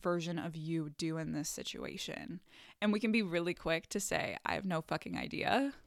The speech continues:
But really sit with it, journal it, connect with your highest self, and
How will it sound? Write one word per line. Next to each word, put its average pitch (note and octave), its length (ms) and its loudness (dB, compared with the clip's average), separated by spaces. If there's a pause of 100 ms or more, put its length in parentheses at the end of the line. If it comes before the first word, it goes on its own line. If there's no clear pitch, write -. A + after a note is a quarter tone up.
(280)
But G#3+ 120 8
really G#3 320 4
sit - 460 2
with - 200 -4
it, - 260 -4
journal E3 440 -2
it, - 200 -4 (360)
connect F#3+ 360 2
with G3+ 160 0
your F3 120 0
highest E3+ 440 0
self, E3 560 4
and F3+ 520 4